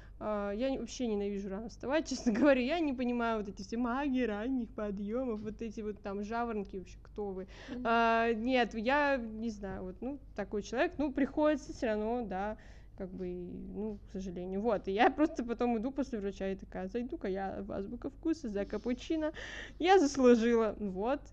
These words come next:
Speaker 1: все, приятно. Зато ты сразу такой поднимаешься с, с утра и такой: «Вот, ради капучино». <laughs> Пофиг на врача, как-нибудь, да.
Speaker 2: А я поняла, что у меня такое кайфовое чувство, когда я сделала дела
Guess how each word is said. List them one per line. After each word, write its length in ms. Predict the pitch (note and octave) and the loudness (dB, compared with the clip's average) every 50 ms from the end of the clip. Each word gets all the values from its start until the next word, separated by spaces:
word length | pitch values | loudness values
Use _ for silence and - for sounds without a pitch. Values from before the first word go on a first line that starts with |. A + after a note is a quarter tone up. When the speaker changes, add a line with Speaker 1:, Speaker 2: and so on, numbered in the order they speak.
| - - - | -18 -20 -18
Speaker 1:
все, 340 | - - - G3+ A3+ B3 B3+ | -14 -8 -6 -4 -4 -4 -4
приятно. 540 | B3+ A3 G3+ F#3 F#3+ G3+ G#3+ - A#3+ A3 G3+ | -4 -6 -4 -4 -4 -6 -6 -6 -6 -4 -4
Зато 220 | G3 G3 C4+ D4 | -4 -2 -2 -2
ты 100 | C#4+ D4 | -2 -2
сразу 260 | A#3+ - B3 B3 A#3 B3 | 0 2 4 2 2 2
такой 240 | - A#3+ - A3+ G#3 | -2 -4 -2 -4 -2
поднимаешься 840 | - A#3+ G3+ A#3 A3 A3 A3+ A#3+ C#4 D#4 F4 - - - D#4+ D#4 D4 | -2 -2 -2 0 0 0 2 4 4 4 4 2 0 -2 -2 0 0
с, 180 | C#4+ C#4 C4 - | -2 -4 -6 -6
с 40 | |
утра 340 | C#4+ C4 - C4 B3+ C4 B3+ B3+ | -6 -4 -2 0 0 2 0 0
и 40 | |
такой: 300 | - A3+ G#3+ - G#3 G3 | -2 -4 -6 -4 -4 -2
«Вот, 280 | F3+ F#3 A3+ B3+ C4+ - | -2 0 0 -2 -2 -2
ради 240 | G3+ G3 G3 F#3+ G#3 | -4 -4 -4 -6 -8
капучино». 760 | - - - - B3 A#3 - - B3+ C4+ C#4 C#4 C#4 D4 F#4+ | -8 -10 -8 -6 -6 -6 -4 -4 -4 -2 0 4 6 6 6
<laughs> 1700 | E4+ D#4 D4 E4+ F#4 E4 C5 A#4+ F#4 F4 C#4 - - A#4 B4 F#4 A#4+ A#4+ - A4+ G4 F4+ - - C#5 D5 C5+ B4+ A4 - - - - | 6 4 2 2 2 4 4 4 6 8 8 8 8 8 8 8 6 4 4 2 2 2 0 -6 -10 -10 -8 -6 -6 -6 -6 -4 0
Пофиг 360 | - D#4 E4+ F4 E4+ D#4+ C#4+ | 4 4 6 6 4 4 4
на 120 | D4+ E4 D#4+ | 4 6 8
врача, 540 | D#4+ D#4 E4+ - - - E4+ F4 E4+ - - | 10 10 10 10 10 10 12 12 12 12 12
как-нибудь, 680 | E4 D4+ F#4+ - - E4 E4+ C#4+ D#4 E4 F4 D#4+ - - - E4 D4 C#4 C4 | 10 8 8 8 4 2 2 2 2 2 0 0 -2 -2 -4 -2 0 0 0
да. 280 | B3+ B3 B3+ C#4 C4+ C4+ G4 A3+ A3 | 0 0 -2 -4 -6 -6 -6 -4 -2
Speaker 2:
А 40 | A3+ | -2
я 160 | A#3+ A#3+ B3+ | -2 -2 -2
поняла, 540 | B3+ B3+ C4 C4 A#3+ A3+ D4 C#4 A#3+ B3 B3+ | -4 -2 -2 -2 -2 -2 -4 -4 -6 -8 -10
что 200 | - - - A3+ G#3+ | -10 -10 -8 -8 -8
у 160 | G#3+ F#3+ G3 A3 | -8 -6 -6 -6
меня 160 | G#3+ G#3 G3+ | -6 -6 -8
такое 560 | - A3 G#3+ - - C4 C4 C4 B3+ A#3+ A#3+ | -8 -10 -12 -10 -8 -8 -6 -6 -6 -6 -8
кайфовое 720 | A#3+ A#3 G#3+ G#3+ G#3 - A3+ A#3 A3+ A3 A3 G#3+ G#3 G3 G3+ - | -8 -10 -10 -10 -10 -12 -10 -10 -8 -8 -8 -8 -10 -10 -12 -12
чувство, 320 | - B3+ D4 E4 - - C4+ | -12 -12 -12 -12 -12 -14 -14
когда 260 | - G#3+ G3+ G#3+ G3 | -12 -12 -10 -10 -10
я 320 | G3+ G3 G3 F#3+ F#3+ G3 - - - - - | -8 -8 -8 -10 -10 -12 -14 -16 -18 -18 -16
сделала 640 | G#3 G3 F#3+ F#3 G3+ G#3+ G#3+ G#3+ G#3 G#3 G3+ G3+ G3 | -14 -14 -12 -10 -8 -6 -6 -6 -6 -8 -8 -8 -8
дела 540 | G3 G3 G3 G3 F#3+ F#3+ G3 G#3+ B3+ D#4+ | -10 -10 -10 -10 -8 -8 -8 -8 -10 -10